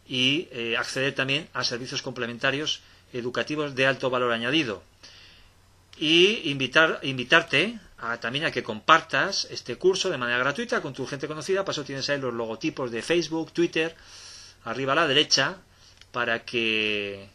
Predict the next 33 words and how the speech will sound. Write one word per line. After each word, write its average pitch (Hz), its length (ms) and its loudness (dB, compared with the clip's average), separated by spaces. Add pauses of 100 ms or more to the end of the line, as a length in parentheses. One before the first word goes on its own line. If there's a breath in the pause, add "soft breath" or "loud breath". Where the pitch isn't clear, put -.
(140)
mandes 135 360 0
un 131 140 -4
link 143 240 -2 (640)
a 110 320 -6
las 113 140 -6
personas 135 600 0
que - 180 -8
quieres 131 300 -2
ayudar 127 480 0 (1120 soft breath)
a 101 420 -4
mejorar 104 420 -4
su 117 120 -4
salud, 202 400 4
controlar 117 380 -6
el 110 80 -8
peso 185 340 4
a 117 80 -2
través 123 260 -2
de 123 60 -2
este 104 180 -6
curso. - 300 -16 (1800 loud breath)
Hoy 214 220 4
entramos 208 420 2
ya 226 320 2
en 165 160 -2
el 147 140 -2
tercer 156 320 2
secreto 180 500 2
NutriSpa 131 480 2
de 135 100 -2
control 127 320 -4
de 113 100 0
peso. 202 360 2